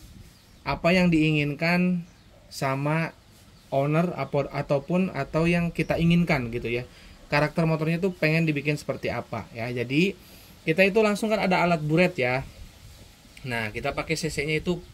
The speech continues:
pengukurnya itu pakai buret ya. Kalau masalah ukurannya itu teman-teman menyesuaikan dari portingannya aja ya. Tergantung,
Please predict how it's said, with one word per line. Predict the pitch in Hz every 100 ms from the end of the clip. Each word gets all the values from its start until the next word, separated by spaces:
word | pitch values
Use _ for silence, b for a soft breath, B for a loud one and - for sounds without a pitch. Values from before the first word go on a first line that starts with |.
| -
pengukurnya | - 147 139 143 156
itu | 160
pakai | 151 139 143 151 B B B -
buret | 131 127 123 120
ya. | 123 131
Kalau | 151
masalah | 160 165 160
ukurannya | 165 156 175 180 196 190 190 185 - B B -
itu | 139 160
teman-teman | 170 165 156 143 156 175
menyesuaikan | 170 151 139 131 123 117 135 127
dari | 123
portingannya | 123 135 120 - 127 117 120 120
aja | 104 107 113 120 107 - -
ya. | 120 123 - B B -
Tergantung, | 139 131 127 127 175 185 190 190